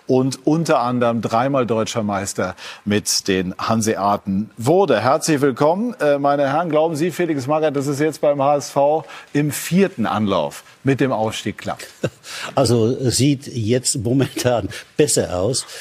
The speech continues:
Speaker 2: Und ich bin auch überzeugt, dass der H S V, aber auch Werder Bremen am Ende der Saison aufsteigen werden.
Speaker 1: Und welche Bedeutung hat das heutige Spitzenspiel?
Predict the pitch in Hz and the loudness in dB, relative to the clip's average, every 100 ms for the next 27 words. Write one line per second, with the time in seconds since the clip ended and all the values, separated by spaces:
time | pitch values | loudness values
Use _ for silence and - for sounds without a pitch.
0 | - - 110 107 107 107 117 - 120 113 | -18 -12 -4 -2 0 -2 -4 0 2 4
1 | 113 - 110 113 - - - 107 98 - | 2 2 2 2 -2 -20 -6 -2 0 0
2 | - - - 87 90 92 - 95 104 110 | -4 -6 -4 -2 0 -2 0 0 0 -4
3 | - - _ - 156 156 131 139 139 123 | -12 -20 _ -2 2 2 2 4 2 2
4 | 107 92 82 92 - 110 117 120 117 110 | 0 0 -6 -12 -6 -4 -2 0 0 0
5 | 95 95 98 98 98 - 98 90 90 85 | 0 -2 -4 -4 -4 -2 -4 -4 -6 -8
6 | - _ - 120 123 131 143 127 127 139 | -12 _ -4 0 2 2 0 2 2 2
7 | 147 143 139 135 139 143 127 - 143 - | 0 0 -2 0 0 0 -4 -4 -4 -4
8 | 175 - 160 214 | -8 -6 -4 -4